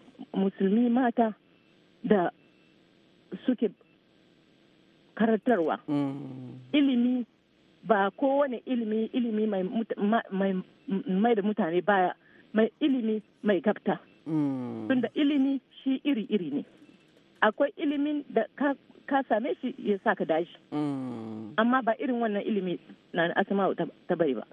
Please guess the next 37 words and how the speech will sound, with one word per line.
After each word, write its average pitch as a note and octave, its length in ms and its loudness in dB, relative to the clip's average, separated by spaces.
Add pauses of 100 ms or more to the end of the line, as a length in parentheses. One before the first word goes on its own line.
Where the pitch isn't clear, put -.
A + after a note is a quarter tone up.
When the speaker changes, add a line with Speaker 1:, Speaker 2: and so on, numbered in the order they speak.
Speaker 2:
Mm. C#3 540 -2
Speaker 1:
Kuma C4 180 4
wa-, C#4 300 -2
wannan C4+ 340 0
waka C4+ 300 0
da, A3+ 120 -6 (140)
em, A3+ 420 -2 (160)
em, A3+ 220 0 (120)
muka A#3+ 340 0
ji, B3 100 -4 (300)
kuka A#3+ 320 2 (120)
basa B3 300 2
nan B3+ 280 -2
a A3 140 2
cikin, B3+ 360 -2 (120)
eh, A3+ 320 2
eh, G#3+ 160 2
radio, D4+ 360 0 (100)
Speaker 2:
Mm. F3 400 -2
Speaker 1:
eh, G#3 320 0
daga G#3+ 320 2
Hawa A3+ 240 2
Garom, B3+ 280 -2 (200)
Speaker 2:
Mm. D#3 460 -2
Speaker 1:
irin D4 260 0
wannan A#3+ 400 0
ilimi A3+ 440 0 (340)
mai A3 260 2
sa B3+ 200 2 (260)
gabta, F#3+ 360 0 (520)
Speaker 2:
Mm. C3+ 480 0
Speaker 1:
mai A3+ 100 6
bud-, C#4 320 -4 (160)
mai, A#3 180 2 (440)
mai A3+ 220 2
waye B3+ 380 2
kai, E3 240 -6